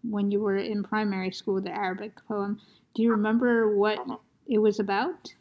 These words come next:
Speaker 2: I don't remember, like, the words of the poem exactly or anything, but I'm sure that it was a happy poem.
Speaker 1: <laughs>
Speaker 2: It was celebrated, the poetry as it exists in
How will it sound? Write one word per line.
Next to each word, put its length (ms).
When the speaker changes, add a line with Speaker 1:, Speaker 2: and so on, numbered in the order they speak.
Speaker 2:
I 80
don't 240
remember, 300
like, 140
the 160
words 220
of 100
the 80
poem 320
exactly 500
or 140
anything, 440
but 300
I'm 100
sure 420
that 120
it 100
was 260
a 120
happy 260
poem. 140
Speaker 1:
<laughs> 1080
Speaker 2:
It 140
was 560
celebrated, 600
the 140
poetry 400
as 100
it 120
exists 580
in 100